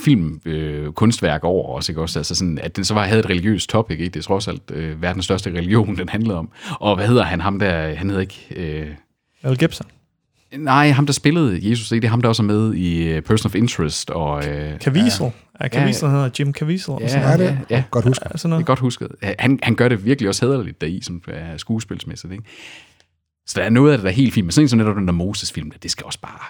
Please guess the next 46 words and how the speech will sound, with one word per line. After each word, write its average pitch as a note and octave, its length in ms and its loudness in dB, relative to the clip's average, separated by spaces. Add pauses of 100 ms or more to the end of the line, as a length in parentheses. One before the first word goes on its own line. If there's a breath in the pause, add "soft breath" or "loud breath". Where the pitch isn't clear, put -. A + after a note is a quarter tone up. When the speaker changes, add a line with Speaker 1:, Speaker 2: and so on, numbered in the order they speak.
(340)
Speaker 1:
åh, - 380 -14
lad F#2 60 -6
være F#2+ 60 -4
med F#2+ 80 -4
at F#2+ 40 -4
lave F#2+ 120 -2
sådan F#2 100 -6
noget. E2+ 140 -8 (260)
Det - 40 -6
er A#2+ 40 4
jo, B2 40 4
det A#2+ 100 2
er A#2+ 40 6
jo A2+ 60 4 (140)
decideret A2+ 400 2 (960)
movies B2+ 320 4
for - 260 0
hire, F3+ 160 -4
ikke C#3+ 100 -6
også? E2 120 -6
Det A#2 100 0
er, A#2 40 2
at A2+ 100 -2
nogle B2 120 4
af A2+ 60 2
de G#2+ 60 -4
der A2 80 2
bibellobbyister, E2 1120 -2
de F2+ 120 -8
køber B2+ 380 0
jo C#2 140 -8
en D#2 440 -8
instruktør F#2 420 -4
til - 120 -6
at D2+ 60 -4
lave D#2 200 -4
den D2+ 140 -8
slags - 300 -12
ting - 200 -14
der. F2 60 -16 (960)
Speaker 2:
Det C#3+ 60 -14
er B2 40 -8
grimt. - 520 0 (200)
Det - 80 -16
er C3+ 60 0
grimt. - 360 -4